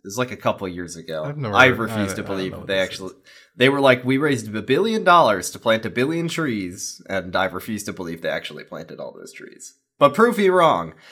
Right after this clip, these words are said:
Speaker 1: Uh, Majima
Speaker 2: Prove me
Speaker 1: pulls
Speaker 2: wrong.
Speaker 1: a watermelon out of nowhere.
Speaker 2: Yes. What? A
Speaker 1: Where did it come from?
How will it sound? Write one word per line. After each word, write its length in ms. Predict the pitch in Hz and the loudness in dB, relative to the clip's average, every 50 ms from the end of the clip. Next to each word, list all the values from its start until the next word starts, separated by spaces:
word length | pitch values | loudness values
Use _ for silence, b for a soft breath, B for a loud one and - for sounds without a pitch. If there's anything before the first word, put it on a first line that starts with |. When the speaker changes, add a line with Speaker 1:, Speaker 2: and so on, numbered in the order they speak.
| B B B B B B | B B B B B B
Speaker 1:
Uh, 220 | - 123 131 139 131 | 6 8 10 8 8
Majima 380 | 147 151 185 269 277 311 320 | 8 8 10 10 10 8 4
Speaker 2:
Prove 120 | 311 285 269 | 4 4 4
me 60 | 240 | 4
Speaker 1:
pulls 180 | 202 190 156 151 | 4 2 2 2
Speaker 2:
wrong. 80 | 131 | 2
Speaker 1:
a 40 | 120 | 4
watermelon 640 | 117 117 120 117 110 107 104 101 101 98 98 95 - | 6 6 4 4 4 2 2 2 2 -2 -4 -6 -6
out 180 | 92 82 90 92 | -4 -2 -2 -2
of 200 | 92 87 92 95 | -4 -6 -8 -12
nowhere. 760 | 98 95 101 98 95 92 92 85 78 76 73 76 76 - _ _ _ _ | -8 -4 -2 -2 -2 -2 -4 -4 -4 -4 -6 -8 -10 -14 _ _ _ _
Speaker 2:
Yes. 540 | - 120 110 95 87 - - - - - - _ _ _ _ - | -6 0 0 0 0 -2 -8 -14 -14 -16 -20 _ _ _ _ -2
What? 140 | 131 143 139 | 0 0 0
A 120 | - - - | 0 -4 -8
Speaker 1:
Where 360 | - 117 123 147 160 185 196 | -10 -2 2 4 6 6 6
did 160 | 185 185 160 139 | 6 4 4 2
it 80 | 127 98 | 2 2
come 180 | - 117 101 101 | 2 -2 -2 -2
from? 360 | - 82 78 78 80 82 90 | -4 -6 -6 -6 -8 -10 -12